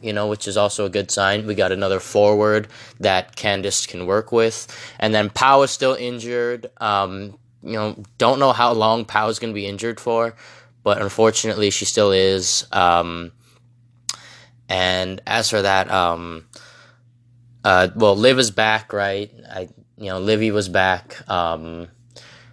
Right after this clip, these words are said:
and, uh, yeah, I can't really think of too many of the other girls right now on the injury list because, uh, the injuries, I mean, I mean, uh,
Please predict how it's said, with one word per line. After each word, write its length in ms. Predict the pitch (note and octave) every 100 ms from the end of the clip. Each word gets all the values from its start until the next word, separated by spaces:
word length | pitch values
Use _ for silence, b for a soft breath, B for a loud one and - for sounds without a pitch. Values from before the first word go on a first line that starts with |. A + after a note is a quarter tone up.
| B _ _ _ _ -
and, 640 | F#2+ F2+ F2+ F2 F2 D#2+
uh, 680 | E2+ D#2+ D#2+ D#2+ D#2 D#2 - _ _ -
yeah, 180 | G#2 F#2+
I 60 |
can't 300 | G2+ - A#2+
really 160 | A#2 A2
think 240 | - A2
of 180 | G2 -
too 240 | - - A#2+
many 220 | A#2 A2+
of 100 | A2
the 80 | A2+
other 160 | G#2+
girls 340 | G2 G#2 G#2 G2+
right 160 | G2
now 200 | G2 F#2+
on 100 | G2
the 180 | F2+ F2
injury 360 | G2 F#2 G2 G2
list 200 | G2+ -
because, 440 | F#2+ G2 F2+ E2+
uh, 320 | F2 E2 D#2+ B B B -
the 100 | -
injuries, 360 | A2 A#2 G#2
I 60 | G2+
mean, 180 | G2+ -
I 100 | A2
mean, 180 | G#2 G2
uh, 180 | F#2